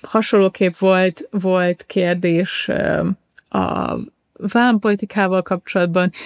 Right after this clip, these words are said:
Itt csak megemlíteném, hogy az Ezra Kleinnak a podcastjában Paul Krugman közgazdásszal volt itt a jó beszélgetést, ezt mindenképpen nagyon ajánlanám, illetve a Partizánon elindult Feledi Botond, Papszilárd István és Kerner Zsolt műsora, a Birodalom, ott is ilyesmikről fognak beszélni, szóval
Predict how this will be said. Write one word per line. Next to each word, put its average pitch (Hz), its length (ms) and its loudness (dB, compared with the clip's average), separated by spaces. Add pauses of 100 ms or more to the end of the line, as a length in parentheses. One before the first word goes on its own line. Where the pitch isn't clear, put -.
(100)
Itt - 400 -2
csak 180 200 -2
megemlíteném, 165 920 0
hogy 170 160 0
az 170 80 0
Ezra 175 220 0
Kleinnak 175 440 -2
a 180 40 -2
podcastjában 170 960 -2
Paul - 220 -2
Krugman - 640 -2
közgazdásszal 185 640 -4
volt 185 140 0
itt - 120 -6
a 196 100 -6
jó 190 100 -2
beszélgetést, 185 680 -2
ezt - 120 -12
mindenképpen 190 480 0
nagyon 175 180 0
ajánlanám, 175 640 0 (440)
illetve 175 800 0
a - 60 -10
Partizánon 180 600 -2
elindult 175 920 0
Feledi 170 280 0
Botond, 175 1000 0
Papszilárd 185 600 -2
István 175 400 -4
és 190 140 -4
Kerner 175 400 -2
Zsolt 175 500 -2
műsora, 190 440 0
a - 60 -4
Birodalom, 190 520 2
ott 190 220 -8
is - 140 -10
ilyesmikről - 440 -4
fognak - 280 -6
beszélni, 196 440 0
szóval 170 460 0